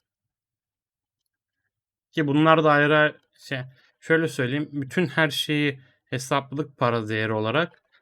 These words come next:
Para değeri olarak hesaplanmayan şeylerle de iki yüzden para çıkar muhtemelen. Hele bu F S'ler daha bile fazla edebilir.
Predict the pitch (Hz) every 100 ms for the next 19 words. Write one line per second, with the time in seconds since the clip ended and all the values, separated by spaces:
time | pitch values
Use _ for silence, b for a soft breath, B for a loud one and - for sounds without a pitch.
0 | _ 127 143 143 147 151 156 156 156 143
1 | 131 135 131 156 170 175 147 131 131 139
2 | 151 151 131 127 156 143 - 156 139 147
3 | 135 139 151 - - 127 117 107 117 107
4 | 110 107 123 135 131 139 B B B -
5 | 127 127 147 160 139 139 139 127 123 110
6 | 104 107 98 95 92 92 -